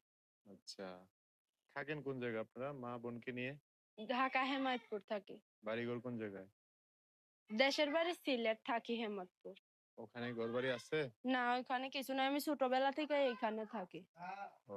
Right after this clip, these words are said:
Speaker 1: বা, মানে মায়ের কাছে শুনতেন যে আপনার বাবার বাড়ি সিলেট ছিল?
Speaker 2: হ্যাঁ, আমার
Speaker 1: আচ্ছা।
Speaker 2: বাবা মা আগে ওইখানে থাকতো, আমি অনেক ছোটবেলায় এখানে আইসা পড়ছি, এখানেই বড় হইছি,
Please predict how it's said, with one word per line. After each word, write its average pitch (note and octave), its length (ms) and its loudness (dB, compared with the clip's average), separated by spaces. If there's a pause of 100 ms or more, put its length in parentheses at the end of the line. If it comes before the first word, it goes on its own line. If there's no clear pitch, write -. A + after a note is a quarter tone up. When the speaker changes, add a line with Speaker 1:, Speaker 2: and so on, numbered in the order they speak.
(120)
Speaker 1:
বা, G2+ 280 -4
মানে A2 220 -4 (160)
মায়ের A#2 280 -2
কাছে B2+ 220 -6
শুনতেন C3+ 380 -4
যে D3 120 2 (140)
আপনার B2+ 240 -2
বাবার A#2+ 280 2
বাড়ি A#2+ 160 0
সিলেট A2+ 320 -4
ছিল? G2+ 200 -6 (560)
Speaker 2:
হ্যাঁ, A#3 280 4 (480)
আমার A#3+ 200 2
Speaker 1:
আচ্ছা। A#3+ 40 2
Speaker 2:
বাবা C4+ 240 6
মা C4 160 4
আগে C4 140 2
ওইখানে B3+ 340 0
থাকতো, D4+ 320 -2 (120)
আমি C4+ 180 4
অনেক B3+ 240 2
ছোটবেলায় A3+ 560 0
এখানে A#3+ 320 2
আইসা G#3+ 240 0
পড়ছি, A#3+ 280 0
এখানেই B3+ 400 2
বড় A#3 260 4
হইছি, A3+ 280 -2